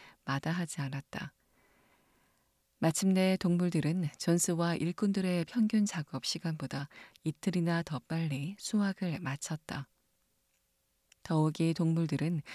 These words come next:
농장이 설립된 이래 가장 많은 건초 수확량을 기록했다.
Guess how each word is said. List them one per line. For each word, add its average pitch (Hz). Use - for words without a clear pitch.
농장이 151
설립된 185
이래 131
가장 180
많은 175
건초 170
수확량을 147
기록했다. -